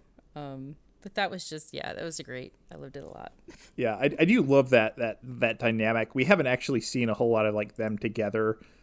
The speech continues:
Speaker 2: but I do kinda
Speaker 1: Yeah.
Speaker 2: like the fact that, like, Glenn recognizes that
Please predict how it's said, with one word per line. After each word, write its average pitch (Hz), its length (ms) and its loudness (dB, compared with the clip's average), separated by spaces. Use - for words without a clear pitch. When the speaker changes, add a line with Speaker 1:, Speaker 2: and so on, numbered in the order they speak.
Speaker 2:
but 117 220 2
I 131 80 4
do 143 140 6
kinda 156 240 2
Speaker 1:
Yeah. 113 60 2
Speaker 2:
like 120 200 2
the 117 100 0
fact 117 300 0
that, 110 160 -4
like, 110 300 -2
Glenn 147 420 4
recognizes 120 880 2
that 120 140 2